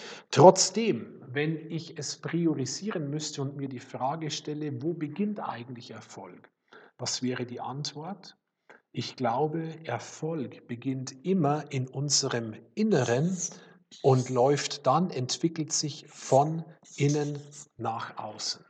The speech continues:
von innen nach außen. Wie setzen wir meistens den Hebel an? Genau andersrum. Wir versuchen, an unseren Umständen, an unseren äußeren Dingen etwas zu verändern und glauben,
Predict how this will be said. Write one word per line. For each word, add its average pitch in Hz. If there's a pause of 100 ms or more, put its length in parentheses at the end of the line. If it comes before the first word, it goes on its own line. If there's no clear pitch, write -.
(140)
von 123
innen 117
nach -
außen. - (1000)
Wie 165
setzen 160
wir 165
meistens 147
den 127
Hebel 131
an? 156 (120)
Genau 113
andersrum. 120 (320)
Wir 131
versuchen, 185
an 160
unseren 170
Umständen, 175
an 151
unseren 170 (100)
äußeren 185
Dingen 160
etwas 151
zu -
verändern 180
und 147
glauben, 185